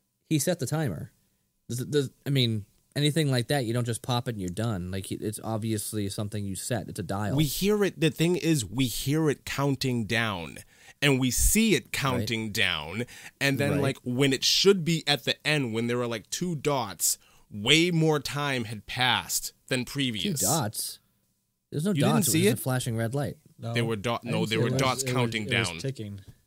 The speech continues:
Speaker 1: Oh, was there dot? Oh,
Speaker 3: Yeah.
Speaker 1: I was looking. I didn't see it. Okay.
Speaker 2: It was counting down, like, beep, beep, beep, and then it would get faster and faster, and then the dots
Speaker 1: Yeah.
Speaker 2: would count down. I don't know how many dots were on there, but it was, like, I don't know,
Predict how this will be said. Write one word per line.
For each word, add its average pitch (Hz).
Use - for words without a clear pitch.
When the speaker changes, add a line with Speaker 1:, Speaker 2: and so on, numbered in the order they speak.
Speaker 1:
Oh, 127
was 127
there 175
dot? 175
Oh, 110
Speaker 3:
Yeah. 92
Speaker 1:
I 104
was 113
looking. 120
I 95
didn't 98
see 98
it. 87
Okay. 113
Speaker 2:
It 143
was 131
counting 151
down, 143
like, 127
beep, 226
beep, 226
beep, 233
and 139
then 127
it -
would 123
get 120
faster 123
and 113
faster, 131
and 113
then 110
the 110
dots 104
Speaker 1:
Yeah. 85
Speaker 2:
would 113
count 117
down. 117
I 117
don't 131
know 131
how 123
many 123
dots 113
were 113
on 101
there, 117
but 110
it 107
was, 104
like, 104
I 131
don't 107
know, 80